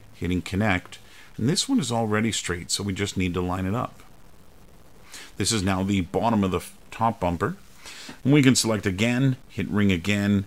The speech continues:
connect again, and we now have the top of the bottom bumper. At this point, we are ready to extrude the bumpers. I will select the two polygons in the front and the three polygons in the back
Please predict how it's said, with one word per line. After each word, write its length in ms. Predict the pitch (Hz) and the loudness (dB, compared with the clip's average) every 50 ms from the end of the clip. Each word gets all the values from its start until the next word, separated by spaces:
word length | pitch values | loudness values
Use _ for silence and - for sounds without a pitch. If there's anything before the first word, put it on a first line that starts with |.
| - - - | -6 -12 -6
connect 340 | - 160 196 196 165 - | -2 0 0 0 0 0
again, 480 | 151 139 131 139 131 127 127 127 131 - - | -2 0 2 2 2 2 2 2 2 2 0
and 100 | 123 127 | 2 2
we 80 | 139 | 4
now 160 | 147 165 190 220 | 4 2 2 0
have 120 | 254 220 | -2 -2
the 80 | 226 - | -4 -6
top 320 | - - 101 92 92 98 | -4 -2 -2 -2 -2 -2
of 60 | 104 | -2
the 80 | 101 95 | -4 -4
bottom 460 | 95 - 110 107 120 131 131 107 87 | -4 -4 -4 -2 0 0 0 0 0
bumper. 300 | 82 82 82 - - - - - - - - - - - - - - - - - - - - - - - - - - - - - - - - - - - - - - - - - - - - - - - - - - - - - - - - - - - - - - - - - - - - - - - - - - - - | -2 -4 -4 -6 -10 -12 -12 -16 -20 -20 -20 -20 -20 -20 -20 -20 -20 -20 -20 -20 -20 -20 -20 -20 -20 -20 -20 -20 -20 -20 -20 -20 -20 -20 -20 -20 -20 -20 -20 -20 -20 -20 -20 -20 -20 -20 -20 -20 -20 -20 -20 -20 -20 -20 -20 -20 -20 -20 -20 -20 -20 -20 -20 -20 -20 -20 -20 -20 -20 -20 -20 -20 -20 -20 -20 -20 -20 -4 0
At 180 | - 123 - - | 0 0 2 2
this 160 | 196 202 - | 2 2 2
point, 360 | - 117 104 95 104 131 - | 0 0 0 2 2 2 2
we 140 | - 127 120 | 0 -2 -2
are 60 | 117 | 0
ready 260 | 110 104 101 110 117 | 0 0 0 0 0
to 160 | 110 - 147 147 | 0 0 -2 -2
extrude 360 | 143 - - - 101 95 85 | -2 -4 -4 -2 -2 0 0
the 80 | 95 | 0
bumpers. 520 | 101 131 147 147 - 98 - - - - - - - - - - - - - - - - - - - - - - | 0 0 0 0 -2 -4 -6 -6 -8 -10 -10 -14 -20 -20 -20 -20 -20 -20 -20 -20 -20 -20 -20 -20 -20 -20 -12 -6
I 60 | - 104 | -2 0
will 80 | 104 | 0
select 300 | 92 - 92 95 95 - - | 0 0 0 -2 -2 -2 -4
the 60 | 90 | -4
two 220 | - - - 117 | -4 -2 -2 -2
polygons 540 | 110 107 107 104 107 104 101 95 95 95 90 | -2 0 0 0 0 2 2 2 2 0 0
in 80 | 92 92 | -2 -2
the 80 | 90 | -4
front 520 | - - - - 92 95 135 220 - - - - - - - - - - - - - - - - - - - - - - - | -4 -6 -4 -2 0 0 0 0 -2 -6 -12 -20 -20 -20 -20 -20 -20 -20 -20 -20 -20 -20 -20 -20 -20 -20 -20 -20 -12 -4 0
and 180 | 117 120 123 | 2 4 4
the 80 | 120 113 | 4 2
three 340 | - - - - 196 294 294 | -2 -4 -6 -4 -4 -4 -4
polygons 560 | - 104 110 90 98 92 92 90 90 85 82 | -4 -6 -4 -2 0 0 2 2 0 0 0
in 60 | 90 | -2
the 60 | 90 | -4
back 500 | 78 - - 104 98 - - - - - | -2 0 0 0 0 -2 -4 -8 -14 -18